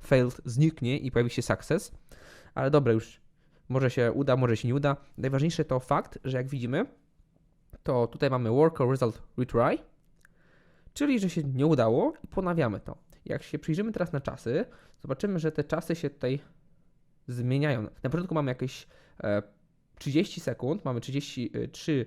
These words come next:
potem trzydzieści cztery jedenaście, potem mamy trzydzieści pięć jedenaście, czyli dosłownie minutę później,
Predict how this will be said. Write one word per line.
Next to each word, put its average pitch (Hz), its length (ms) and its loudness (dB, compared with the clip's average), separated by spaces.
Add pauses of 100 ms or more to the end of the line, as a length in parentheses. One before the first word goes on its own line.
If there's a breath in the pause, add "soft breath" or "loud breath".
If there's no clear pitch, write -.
(120)
potem - 240 -8
trzydzieści 135 280 -6
cztery 123 240 -4
jedenaście, 120 560 -4 (400 loud breath)
potem 160 280 -2
mamy 139 320 0 (200 soft breath)
trzydzieści 131 760 -4 (1300)
pięć 151 380 0
jedenaście, 123 500 -4
czyli 123 140 -8
dosłownie 127 460 -6
minutę 139 460 0
później, 123 540 -4